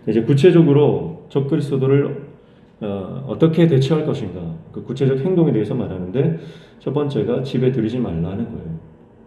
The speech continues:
집에 들이지도 말라는 거죠. 자, 초대교회는요,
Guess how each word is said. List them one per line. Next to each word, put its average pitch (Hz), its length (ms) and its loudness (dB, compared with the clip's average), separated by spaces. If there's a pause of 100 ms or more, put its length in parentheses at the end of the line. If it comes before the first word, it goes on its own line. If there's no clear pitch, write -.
(160)
집에 135 400 2
들이지도 120 640 -2
말라는 85 380 -2
거죠. 76 180 -14 (720)
자, 117 80 -2
초대교회는요, 139 920 4